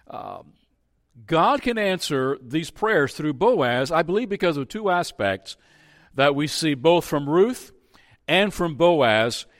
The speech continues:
himself. Uh, and I believe their, their lives worth emulating. Let's take a look, uh, in God's Word, chapter four, beginning with verse number one. "Now Boaz went up to the gate," where we,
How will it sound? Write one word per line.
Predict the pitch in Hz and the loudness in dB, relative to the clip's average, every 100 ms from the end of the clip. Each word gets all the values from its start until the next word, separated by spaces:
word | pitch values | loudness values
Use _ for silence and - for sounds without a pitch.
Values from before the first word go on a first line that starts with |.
| _ | _
himself. | - 156 151 - - 143 127 95 - - _ - - | -4 0 0 0 -2 2 2 0 -8 -20 _ -20 -16
Uh, | 95 | -10
and | 110 | -4
I | 143 | -2
believe | 180 190 156 | 2 2 4
their, | 160 151 139 | 4 4 2
their | 143 143 | 0 2
lives | 139 143 143 131 | 4 4 2 -4
worth | 127 127 120 - - | -6 -4 -4 -6 -4
emulating. | 131 135 120 110 98 104 151 | -2 -2 -2 -2 -2 -4 -4
Let's | 156 160 | -4 -2
take | 208 202 | -2 0
a | |
look, | 185 143 139 - - _ _ _ - | 0 2 0 -2 -20 _ _ _ -14
uh, | 101 101 | -8 -4
in | 156 190 | -2 2
God's | 180 185 180 | 4 4 2
Word, | 135 135 135 135 | -2 0 0 0
chapter | 190 208 180 | 0 0 -2
four, | - 160 156 156 | 0 2 4 2
beginning | 147 151 160 156 | 2 0 -2 0
with | 143 143 - | 2 2 0
verse | 139 120 147 139 - | -8 0 0 0 -8
number | 135 131 143 127 120 | -10 -4 -4 -4 -8
one. | 120 151 190 127 160 - - - - - | -6 0 2 2 -2 -10 -20 -20 -20 -4
"Now | 151 165 | 2 2
Boaz | 143 196 247 220 220 - | 4 4 6 6 4 2
went | 170 160 160 | 0 0 4
up | 226 - | 2 2
to | |
the | 247 | -6
gate," | 190 135 131 160 - | 0 2 2 0 -8
where | 120 120 | -12 -8
we, | 127 | -8